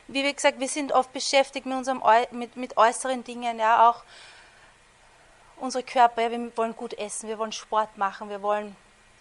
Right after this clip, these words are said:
wir brauchen Medizin, wenn wir krank sind, all diese Dinge sind richtig. Aber unsere Seele braucht das auch. Unsere Seele braucht auch Nahrung und Training und Medizin, ja, wenn's notwendig ist. Unsere Seele braucht diese Dinge.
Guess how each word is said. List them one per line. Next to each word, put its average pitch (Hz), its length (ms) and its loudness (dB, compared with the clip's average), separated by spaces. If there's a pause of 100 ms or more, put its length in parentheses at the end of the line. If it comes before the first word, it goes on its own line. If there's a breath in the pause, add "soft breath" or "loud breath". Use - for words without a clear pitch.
(280)
wir 202 120 -6
brauchen 233 260 8
Medizin, 220 520 -10
wenn 214 140 -6
wir 208 100 -6
krank 208 260 -2
sind, - 180 -12
all 214 140 0
diese 214 180 -14
Dinge 214 240 -14
sind 208 200 -16
richtig. 208 440 -16 (720 soft breath)
Aber 220 160 2
unsere 226 220 -8
Seele 233 280 -6
braucht 202 320 -4
das - 160 -12
auch. - 280 -8 (920)
Unsere 220 200 -8
Seele 247 300 -4
braucht 214 300 0
auch 214 160 0
Nahrung 190 500 -2 (800)
und 214 180 -12
Training 208 540 -8 (680)
und 214 140 -10
Medizin, 220 560 -14 (540)
ja, 233 180 -4
wenn's 240 180 -12
notwendig 208 440 -10
ist. 190 120 -18
Unsere 214 220 -14
Seele 226 280 -8
braucht 208 340 -2
diese 220 180 -16
Dinge. 220 340 -18